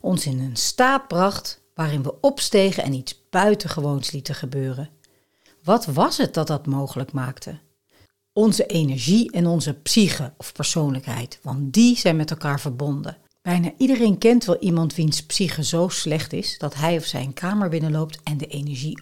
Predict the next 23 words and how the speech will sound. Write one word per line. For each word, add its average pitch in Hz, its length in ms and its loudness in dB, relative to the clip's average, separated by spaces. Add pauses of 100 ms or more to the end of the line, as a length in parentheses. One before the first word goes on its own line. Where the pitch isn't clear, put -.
overal 202 580 2
uitzuigt. 156 800 -6 (720)
En 277 180 8
we 214 120 6
weten 160 340 0
ook 254 200 6
dat - 140 0
er 151 180 -8
anderen 226 360 2
zijn 202 300 2
die 175 140 2
het 170 100 -2
tegenovergestelde 196 1080 2
doen. 139 280 -8 (340)
Zij 214 320 4
brengen 214 400 4
energie 170 500 0
in 190 180 -2
elke 175 300 -2
omgeving 156 600 -4
waarin 143 260 -2
ze 190 140 0
leven. 220 420 2